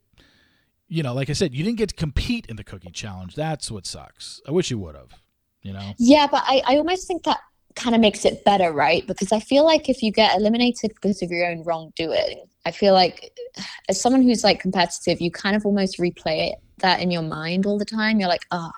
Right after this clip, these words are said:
Speaker 2: shouldn't have done that, shouldn't have done that," you know? Whereas if it's kind of, like, just random or it's bad luck or, or whatever it is, but not necessarily in your sort of control, then it, it's not, it's not too bad.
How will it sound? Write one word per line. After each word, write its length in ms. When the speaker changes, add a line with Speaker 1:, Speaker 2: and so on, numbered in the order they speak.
Speaker 2:
shouldn't 320
have 60
done 160
that, 220
shouldn't 200
have 160
done 80
that," 200
you 100
know? 220
Whereas 220
if 80
it's 160
kind 300
of, 100
like, 300
just 420
random 800
or 180
it's 440
bad 260
luck 460
or, 180
or 80
whatever 280
it 100
is, 380
but 180
not 280
necessarily 1040
in 260
your 320
sort 200
of 160
control, 720
then 320
it, 220
it's 440
not, 340
it's 160
not 160
too 140
bad. 440